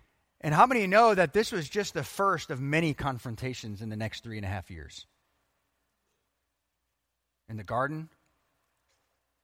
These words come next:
And it says in Hebrews four fifteen, what does it say? At all points, Jesus was tempted. Isn't that interesting? At all points.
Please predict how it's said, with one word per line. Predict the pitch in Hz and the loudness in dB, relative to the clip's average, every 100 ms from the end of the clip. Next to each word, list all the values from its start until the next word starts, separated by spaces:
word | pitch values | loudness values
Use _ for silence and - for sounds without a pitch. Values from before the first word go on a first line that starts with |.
| _ _ _ | _ _ _
And | 117 | -12
it | 113 | -8
says | 151 135 | -6 -6
in | 123 | -4
Hebrews | 117 160 143 123 | -4 -4 -6 -8
four | - 151 | -6 -6
fifteen, | 160 147 - - 151 170 _ _ | -6 -8 -8 -6 -6 -8 _ _
what | 143 | -8
does | 139 | -6
it | 127 | -4
say? | 160 143 123 - _ _ _ _ _ _ _ - | 0 0 0 -8 _ _ _ _ _ _ _ -2
At | |
all | 123 165 196 | 4 8 8
points, | - 170 147 117 - - _ _ _ _ - | 6 -2 -4 -6 -10 -20 _ _ _ _ -8
Jesus | 139 156 139 - | -4 -4 -4 -10
was | 127 - | -12 -8
tempted. | 123 110 92 87 _ _ _ | -8 -8 -12 -16 _ _ _
Isn't | 151 | 2
that | 208 | 4
interesting? | 208 208 208 214 190 | 4 -2 -6 -4 -4
At | - | -2
all | 160 170 180 | 2 2 2
points. | - 175 143 90 - - | -2 -12 -12 -14 -20 -20